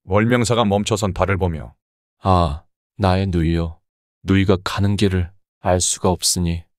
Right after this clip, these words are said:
Speaker 2: 나는 돌을 닦을 수밖에 없구나.
Speaker 1: 그리하여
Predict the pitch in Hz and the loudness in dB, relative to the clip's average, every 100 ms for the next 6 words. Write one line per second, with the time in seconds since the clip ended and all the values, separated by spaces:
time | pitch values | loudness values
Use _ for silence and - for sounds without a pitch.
0 | _ 92 101 104 - 101 104 - - 127 | _ -2 -2 -2 -2 -2 -2 -4 -2 -2
1 | - 98 92 92 85 - 92 85 - _ | 0 -2 -2 -2 -4 -4 -2 -2 -6 _
2 | _ - 104 101 92 | _ -4 0 2 0